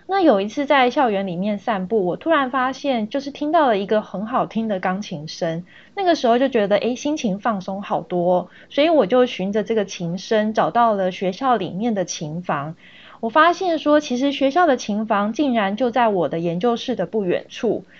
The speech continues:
而且那个时候走到琴房，我就很好奇说是谁在弹钢琴，结果我发现这个背影看起来特别眼熟，结果竟然是我的一个高中同学。我从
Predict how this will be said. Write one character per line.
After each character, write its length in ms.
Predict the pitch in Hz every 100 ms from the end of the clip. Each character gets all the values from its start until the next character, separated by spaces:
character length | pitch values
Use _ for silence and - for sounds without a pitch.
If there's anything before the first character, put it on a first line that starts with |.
| - -
而 80 | 302
且 140 | 320
那 120 | 269 320
个 120 | 311
时 160 | 247
候 140 | 233 269
走 160 | 185
到 160 | 175 220
琴 240 | - 175
房， 180 | 185 180
我 60 | 175
就 120 | 277
很 180 | 269 180
好 220 | 240 233
奇 200 | 220 196
说 240 | 190 220
是 320 | 220 - 226 202
谁 200 | - 180
在 140 | 214
弹 240 | 208 156
钢 220 | 170 175 190
琴， 320 | - 135 - - -
结 120 | 302
果 120 | 339 349
我 120 | 220
发 200 | 254 262
现 180 | 294 269
这 80 |
个 80 | 302
背 240 | 277 349 254
影 140 | 175
看 180 | 214 247
起 60 |
来 80 | 185
特 200 | 160 240
别 160 | 185 165
眼 260 | 175 110
熟， 360 | - - - - - - -
结 120 | 302
果 120 | 349
竟 140 | 285 349
然 140 | 277
是 120 | 262
我 160 | 302 185
的 140 | 165
一 80 | 175
个 120 | 196
高 220 | 180 196 202
中 200 | 196 190
同 300 | 190 147 156
学。 380 | - - - - - - -
我 120 | 277
从 460 | 277 294 285 320